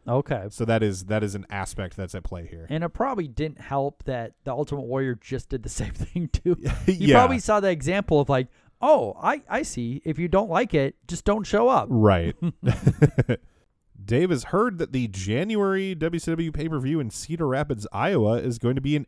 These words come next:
Speaker 2: N W O pay-per-view.
Speaker 1: <laughs>
Speaker 2: I believe he's correct in that. Uh, Sold Out is, that's January ninety-seven, right?
Speaker 1: Yeah.
Speaker 2: So we're, we're headed towards that.
Speaker 1: I <laughs>
Speaker 2: Uh,
Speaker 1: just, when I think of that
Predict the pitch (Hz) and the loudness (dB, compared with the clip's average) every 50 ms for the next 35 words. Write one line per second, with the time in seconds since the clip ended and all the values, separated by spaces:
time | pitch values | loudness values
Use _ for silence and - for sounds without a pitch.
0 | _ - 101 117 170 220 185 202 220 247 233 226 180 156 190 233 262 262 - 185 | _ -8 -6 -4 -4 -4 -4 -4 -2 -2 -2 0 0 2 2 2 0 -2 -4 -6
1 | 240 320 - - 359 254 143 98 90 85 80 80 82 - - _ - 113 107 147 | -6 -6 -4 -4 -4 -4 -4 -4 -6 -6 -8 -12 -14 -16 -18 _ -10 -8 -6 -4
2 | - 156 135 - 95 98 98 98 95 101 104 131 160 151 160 156 139 - - 123 | -4 -4 -2 -2 -2 -2 -2 0 0 0 0 0 0 0 -2 -2 -4 -2 -2 0
3 | 117 147 196 220 - - 143 113 107 113 139 - - 117 104 104 101 98 98 98 | 2 2 2 0 -2 -4 -2 0 0 0 0 -2 -2 -2 0 0 0 0 -2 -2
4 | 95 - - - 143 156 139 131 135 143 139 131 _ - 123 117 113 110 107 104 | -4 -6 -2 0 2 2 4 4 4 4 2 0 _ -6 -4 -2 -2 -2 -4 -6
5 | 104 101 101 104 113 151 - - 131 123 113 107 107 104 101 95 95 92 95 - | -8 -10 -6 -4 -4 -4 -4 -2 -2 -2 0 0 0 0 0 -2 -4 -6 -8 -8
6 | - 92 95 123 143 120 101 107 123 135 139 120 107 113 123 - _ _ _ _ | -8 -6 -6 -6 -6 -4 -4 -4 -2 0 0 0 -2 -4 -8 -12 _ _ _ _
7 | _ _ - - - 120 107 107 123 143 139 131 - - - 120 135 151 165 160 | _ _ -10 -2 2 4 6 6 6 6 4 4 0 -4 0 2 4 6 8 8
8 | 135 127 127 113 127 120 110 104 98 98 104 101 104 127 143 - _ _ _ _ | 8 8 8 6 6 6 6 4 2 0 0 2 2 2 0 -4 _ _ _ _
9 | _ _ _ - - 117 - 120 120 117 113 113 110 113 - - - - 233 214 | _ _ _ -4 2 4 6 8 8 8 6 6 4 0 -2 0 6 8 8 8
10 | - - - - - _ _ - _ _ _ _ _ _ _ _ _ _ _ _ | 6 0 -12 -20 -20 _ _ -20 _ _ _ _ _ _ _ _ _ _ _ _
11 | _ _ _ _ _ - 147 147 156 175 208 196 - 208 190 185 175 151 147 143 | _ _ _ _ _ -10 -8 -4 -2 -2 -2 -2 -2 -4 -4 -2 0 2 2 2
12 | 139 139 | 2 0